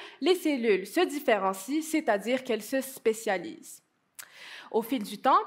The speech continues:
les cellules peuvent se multiplier, mais elles peuvent également mourir ou se renouveler.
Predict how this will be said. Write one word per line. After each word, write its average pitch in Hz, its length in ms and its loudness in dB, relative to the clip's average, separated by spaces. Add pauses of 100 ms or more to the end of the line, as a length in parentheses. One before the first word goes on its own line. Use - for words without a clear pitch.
(300)
les 269 120 2
cellules 269 720 0 (140)
peuvent 240 320 4
se - 120 -2
multiplier, 214 760 -2
mais 277 120 2
elles 226 140 2
peuvent 233 200 2
également 233 520 2
mourir 233 640 -2
ou 254 100 -4
se 233 140 -4
renouveler. 190 640 -4